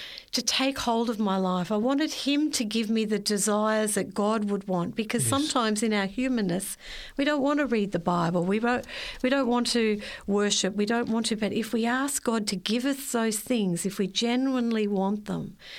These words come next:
Speaker 1: he will impart that to us. And as I've had that first experience that day and continually asked,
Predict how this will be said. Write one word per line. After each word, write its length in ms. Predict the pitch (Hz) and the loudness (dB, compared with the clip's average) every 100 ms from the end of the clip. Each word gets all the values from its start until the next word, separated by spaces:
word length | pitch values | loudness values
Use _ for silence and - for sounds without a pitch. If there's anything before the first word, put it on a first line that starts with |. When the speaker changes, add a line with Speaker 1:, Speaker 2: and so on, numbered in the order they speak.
| - - | -18 -8
Speaker 1:
he 240 | - 240 | -2 0
will 220 | 226 220 202 | 2 2 2
impart 480 | 196 - 196 202 | 0 -2 -2 -2
that 220 | - 180 - | -4 -4 -2
to 240 | 220 190 | -2 0
us. 220 | 175 - | -2 -2
And 140 | 196 202 | 0 0
as 200 | 214 233 | 0 2
I've 280 | 214 208 208 - - - - | 2 0 -4 -14 -16 -16 -4
had 200 | 220 202 | -2 0
that 180 | 196 | -2
first 420 | - - 240 240 220 | -2 0 0 0 -2
experience 640 | 214 - 220 214 196 202 | -2 -2 0 2 0 0
that 240 | - 190 - | -2 -2 -2
day 300 | 208 202 185 | 0 2 0
and 120 | 185 | 0
continually 840 | 202 190 - 269 262 240 214 190 | -2 -2 -2 0 2 2 2 2
asked, 560 | 190 185 165 220 - | 2 0 -2 -6 -10